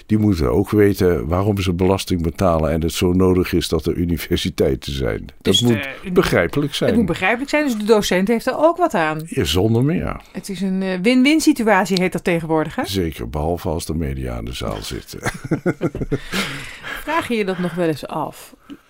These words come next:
Speaker 1: Eh, ja, nou
Speaker 2: Als
Speaker 1: ja.
Speaker 2: maar niet dan?
Speaker 1: Eh, het, er wordt natuurlijk, eh, eh, geadviseerd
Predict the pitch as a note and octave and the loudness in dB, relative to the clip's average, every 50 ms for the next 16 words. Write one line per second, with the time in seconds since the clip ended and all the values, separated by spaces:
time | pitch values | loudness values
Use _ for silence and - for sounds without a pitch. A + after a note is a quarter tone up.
0 | _ _ _ _ - - - - - - - D3+ E3 A#2+ A#2+ B2+ C#3+ C3+ A#2 G2+ | _ _ _ _ -20 -20 -20 -20 -20 -20 -12 -6 -4 -4 -2 -2 0 0 0 2
1 | G2+ A3 A3 A2+ A2+ A2 A2 A2+ - - G3 G3+ G3 G3 G3 G3 G3 F#3+ F#3 - | 2 4 4 4 4 4 4 4 4 4 4 4 2 2 2 2 0 0 -2 -4
2 | - D#3+ E3+ D#3+ D#3+ F3 G3+ A#3 A#3+ - _ _ _ - - - - - - - | -6 -4 -4 -2 -2 -2 -4 -6 -8 -10 _ _ _ -20 -20 -20 -20 -20 -20 -20
3 | - _ - - - - - - - _ _ _ _ _ F#3+ F3+ C#3 C3+ - - | -20 _ -20 -20 -20 -20 -20 -20 -20 _ _ _ _ _ -20 -20 -20 -20 -20 -20
4 | - - - - - - - A#2 A2+ A2 - - - - - - - G#2 G#2 G#2+ | -18 -18 -18 -18 -18 -10 -6 -6 -6 -6 -6 -12 -12 -12 -12 -12 -12 -8 -2 0
5 | A2 G#2+ G#2 G#2 G#2+ A2+ A2 F#2+ - - A2+ G2+ - - A2 A2 G#2 G2+ F#2+ E2+ | 2 2 2 2 2 2 2 2 0 -2 -2 -2 0 2 2 4 4 4 2 2
6 | D#2 - - - - F2+ E2+ E2 E2+ D#2+ D#2 C2+ A#1 E2 F#2+ E2 D#2 C#2+ - - | 0 -2 -8 -8 -4 -2 0 0 2 2 0 0 -2 -2 -2 -2 -2 -4 -8 -12
7 | - - - - - - - - - A#2+ G2+ A#2 - - - G#2+ G2 F#2 G2+ A2 | -18 -20 -20 -18 -16 -10 -8 -4 -2 0 0 0 0 -2 -2 -2 -2 0 2 2
8 | A#2 A2 F#2 D#2 C#2+ - - - - - - | 2 4 2 2 0 -2 -6 -12 -16 -16 -20